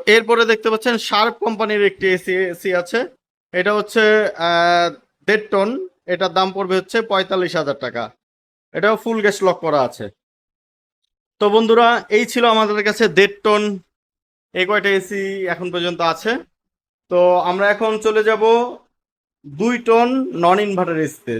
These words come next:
দুই টন নন ইনভার্টার আমি শুরুতেই এখানে একটি জেনারেল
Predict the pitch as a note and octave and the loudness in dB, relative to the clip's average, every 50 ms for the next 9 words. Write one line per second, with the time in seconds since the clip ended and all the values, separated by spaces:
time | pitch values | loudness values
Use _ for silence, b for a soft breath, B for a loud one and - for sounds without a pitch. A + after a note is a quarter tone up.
0 | A2+ C3+ E3 F3+ F3+ F#3+ F#3 F3+ E3 E3+ F3 F#3+ G3 G3+ G3 G3 F#3 G3 F#3+ F#3+ | -4 -4 -4 -4 -2 -2 -2 0 2 2 2 2 2 0 0 0 0 2 2 2
1 | F#3 F#3 F#3+ G3 G#3 A#3 C4+ _ _ _ _ _ _ _ _ _ - - - A3 | 2 2 2 0 -2 -4 -8 _ _ _ _ _ _ _ _ _ -12 -4 0 0
2 | A3 A3+ A#3 G3+ A#3 A#3 A#3+ A#3+ A3+ G#3+ G#3+ A#3 A3 A3 A3 G#3 - G#3+ G3 D3+ | 0 0 0 0 2 2 4 4 4 4 2 2 0 2 0 0 0 -4 -4 -2
3 | C3+ E3+ F#3 G3+ G#3 G#3 G#3 G#3 | 0 0 2 2 2 2 2 2